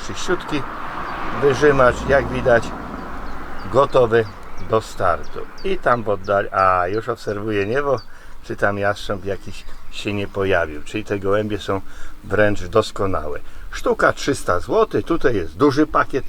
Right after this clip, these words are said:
który najczęściej kupują hodowcy, czyli trzy tysiące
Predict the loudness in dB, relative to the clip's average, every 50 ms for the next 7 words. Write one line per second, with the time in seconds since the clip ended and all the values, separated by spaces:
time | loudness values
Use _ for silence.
0 | -4 -4 -2 -2 0 2 2 0 0 0 0 -2 -2 -2 -2 -4 -6 -6 -6 -8
1 | -8 -6 -2 0 0 0 2 2 2 4 4 4 2 2 0 -2 -2 -2 -2 -6
2 | -10 -12 -12 -12 -12 -10 -8 -8 -8 -8 -8 -6 -2 0 0 0 0 0 0 0
3 | 2 2 0 2 4 4 4 4 4 2 2 2 2